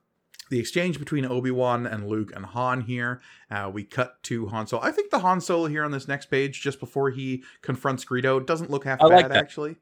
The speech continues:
Speaker 2: No, that's actually good. That's the thing. I mean, I, inconsistent design is still, it's not as egregious here, but it's like, there's definitely a, like, well, we're cut in for close-ups that are more
Speaker 1: Yeah.
Speaker 2: Because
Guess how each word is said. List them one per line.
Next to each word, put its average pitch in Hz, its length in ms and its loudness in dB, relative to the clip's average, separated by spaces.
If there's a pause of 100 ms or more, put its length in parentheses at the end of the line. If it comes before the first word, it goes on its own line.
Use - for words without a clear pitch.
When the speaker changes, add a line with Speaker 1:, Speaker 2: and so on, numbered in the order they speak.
(160)
Speaker 2:
No, 190 220 8
that's 165 260 6
actually 208 300 4
good. 147 260 4
That's 131 200 6
the 147 100 -4
thing. 147 180 -2
I 127 60 0
mean, 131 300 -2
I, 123 180 -8 (440)
inconsistent 135 1000 -2
design 101 540 0
is 92 120 -2
still, 110 540 4 (100)
it's 113 200 -6
not 135 300 6
as 113 300 6
egregious 139 480 -2
here, 147 240 2
but 123 180 0
it's 98 180 -8
like, 92 320 0 (380)
there's 110 180 0
definitely 139 340 4
a, 107 80 4
like, 92 260 2
well, 90 100 -6
we're 135 160 2
cut 139 260 2
in 117 140 0
for 101 120 -8
close-ups 95 560 0
that 87 140 -2
are 87 80 -4
more 85 400 -6 (720)
Speaker 1:
Yeah. 90 300 -12 (200)
Speaker 2:
Because 143 260 0